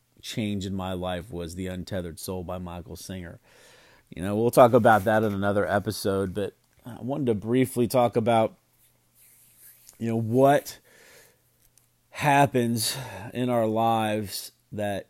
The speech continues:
cause the s-, suffering. And, uh, I'll be honest, life is about suffering. All of us. We all suffer every day. We all have shit that happens.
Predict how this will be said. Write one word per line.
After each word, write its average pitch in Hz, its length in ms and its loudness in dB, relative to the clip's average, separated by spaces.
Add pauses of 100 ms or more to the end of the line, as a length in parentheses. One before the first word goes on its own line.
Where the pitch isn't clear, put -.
(140)
cause 107 460 -4
the 92 80 -12
s-, - 260 -10
suffering. 85 760 -8
And, - 380 -20
uh, - 60 -20 (640)
I'll 110 80 -6
be 131 80 4
honest, 139 320 2
life 139 280 4
is 135 120 0
about 123 360 2
suffering. 113 640 -4 (240)
All 123 320 2
of 101 140 -4
us. - 360 -18
We 110 220 -6
all 110 240 2
suffer 98 400 -6
every 85 260 -8
day. 82 520 -10
We 123 200 -4
all 107 260 0
have 95 220 -6
shit - 300 -10
that - 120 -14
happens. 82 600 -12